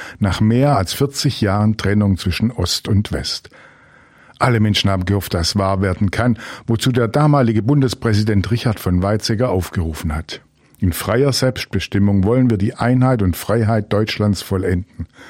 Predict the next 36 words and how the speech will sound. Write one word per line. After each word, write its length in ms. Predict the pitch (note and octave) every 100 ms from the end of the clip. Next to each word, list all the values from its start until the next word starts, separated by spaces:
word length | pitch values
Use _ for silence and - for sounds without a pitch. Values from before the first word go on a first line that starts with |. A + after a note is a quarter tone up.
| - - - -
Wir 140 | F#2
wollen 160 | A2+ C#3+
in 160 | C3
einem 240 | G#2+ G2 F2
vereinten 580 | - A2 G2+ B2 A2+ G#2+
Europa 600 | F2 E2+ G#2 G#2 G#2 F#2
dem 180 | E2+
Frieden 540 | D#2 - A2 G#2+ G2+ G2
der 180 | F#2+ F#2+
Welt 380 | F2+ D#2+ - -
dienen." 460 | - E2+ D#2 D2 E2+ - _ _ _ _ _ _ - - - - - - _ -
Der 140 | G#2+
Weg 180 | D#3 D3+
zu 140 | -
einer 180 | C3+ A#2+
gelebten 480 | G#2 A2 C#3 - B2+
Einheit 400 | A2+ B2 A#2 G#2
in 120 | G2
Deutschland 440 | G#2 A2 - G#2+
ist 240 | G2 - -
weit 400 | G2+ E2 - - _ _ _ -
und 180 | F2
noch 220 | F#2 E2 G#2
nicht 240 | F2+ -
abgeschlossen. 720 | D#2 - E2 - D2 - E2 - - - - - - - -
Auf 160 | - -
dem 220 | A2 G#2
Weg 200 | A2 G#2
zu 140 | - F#2+
einem 220 | F#2+ F#2
vereinten 640 | - G#2+ B2 C3+ C3+ -
und 160 | G2 F2
demokratischen 760 | G#2+ A2+ - G#2 B2+ - - G#2+
und 120 | G#2
friedlichen 540 | - C#3 E3+ - A2
Europa 540 | A#2 G#2 C#3+ D#3+ G#2+